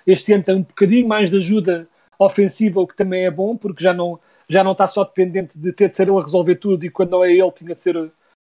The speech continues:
o único capaz de resolver alguma coisa, era o Rose. Este ano há o Rose, mas também há o Kemba Walker, também há o Fournier,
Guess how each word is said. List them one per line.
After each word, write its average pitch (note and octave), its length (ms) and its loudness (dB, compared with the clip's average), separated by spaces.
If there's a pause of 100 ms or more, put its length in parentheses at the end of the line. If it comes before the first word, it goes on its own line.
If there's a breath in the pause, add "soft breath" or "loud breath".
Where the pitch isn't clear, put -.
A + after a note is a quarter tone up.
o F#3 180 0
único G3+ 400 0
capaz F#3+ 560 -2
de E3 60 -16
resolver E3 500 -8
alguma E3+ 360 -8
coisa, D#3 440 -6 (320)
era G3 240 4
o F#3 60 4
Rose. G3+ 520 -2 (240)
Este F#3 360 -2
ano F3+ 260 -4
há F#3+ 120 -2
o A3 140 -2
Rose, A3 380 -4
mas F#3+ 100 -10
também F3+ 200 -4
há G3 40 0
o G#3+ 60 -4
Kemba G#3+ 240 -8
Walker, G3+ 400 -4
também E3 320 -2
há F3 140 4
o F#3+ 80 2
Fournier, F#3+ 640 -4